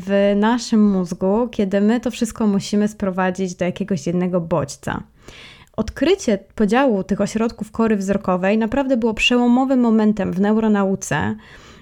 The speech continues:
e, i było przełomowe dla oczywiście też położenia podstaw pod neuroestetykę. E, przed tymi badaniami, które nie tylko zaczął, ale raczej spopularyzował Zeki, pociągnął je dalej, e, uważano, że w mózgu znajduje się jeden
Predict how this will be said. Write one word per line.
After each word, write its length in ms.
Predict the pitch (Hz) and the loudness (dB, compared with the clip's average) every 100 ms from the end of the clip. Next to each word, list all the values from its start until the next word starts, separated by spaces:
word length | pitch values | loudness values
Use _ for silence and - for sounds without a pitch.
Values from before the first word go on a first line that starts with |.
| - | -4
e, 260 | 214 208 208 | 0 2 2
i 180 | 208 214 | 2 0
było 220 | 254 262 | 2 0
przełomowe 500 | - 240 240 240 233 | 0 2 4 4 2
dla 340 | 214 208 208 208 _ | 2 2 2 -2 _
oczywiście 600 | - 226 214 196 208 214 | -6 -6 -4 -2 -2 -2
też 140 | 214 202 | -4 -4
położenia 480 | - 202 196 196 190 | -2 0 2 0 0
podstaw 380 | 185 - - | -6 -6 -8
pod 200 | - 156 | -4 -2
neuroestetykę. 920 | 180 196 196 - 156 - - - - - - _ - - - - | 0 0 0 -2 -4 -8 -10 -10 -8 -10 -12 _ -20 -20 -20 -16
E, 160 | - 202 | -2 -2
przed 440 | 208 - 277 277 | -2 -2 -2 -2
tymi 240 | - 294 320 | -2 0 2
badaniami, 600 | 285 240 240 240 240 190 | 2 2 4 4 4 0
które 580 | - 226 220 214 208 208 - | -2 0 4 4 4 2 0
nie 300 | 220 233 233 | 4 4 2
tylko 640 | 269 370 - 233 202 196 | 2 0 2 4 4 4
zaczął, 720 | 214 196 240 233 - 196 185 180 | 0 0 2 0 2 2 4 2
ale 200 | 214 220 | 2 2
raczej 260 | 233 226 | 0 -2
spopularyzował 920 | 214 233 220 240 226 226 285 285 233 | -4 -6 0 2 2 2 0 2 0
Zeki, 380 | 202 196 185 190 | 2 0 0 -6
pociągnął 480 | 185 214 247 269 262 | -6 -4 -2 0 2
je 160 | 226 202 | 2 2
dalej, 500 | 175 170 170 196 - | 2 2 0 -2 -4
e, 240 | 214 208 | -2 0
uważano, 480 | 208 220 240 262 269 | 0 -2 0 2 0
że 120 | 233 | 0
w 40 | 240 | 0
mózgu 300 | 254 247 247 | -2 -2 -4
znajduje 360 | 240 226 233 | -2 0 2
się 220 | 226 226 226 | 2 2 2
jeden 480 | 208 247 214 180 | 4 2 2 -4